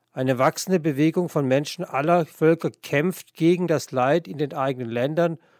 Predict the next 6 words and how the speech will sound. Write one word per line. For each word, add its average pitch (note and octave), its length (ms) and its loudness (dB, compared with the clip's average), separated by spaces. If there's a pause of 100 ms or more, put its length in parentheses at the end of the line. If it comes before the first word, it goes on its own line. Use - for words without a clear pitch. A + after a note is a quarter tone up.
(340)
und D#3+ 200 -4
solidarisiert D3+ 800 2
sich - 360 -6
mit C#3+ 140 -6
den D3+ 120 2
anderen. A#2 640 -4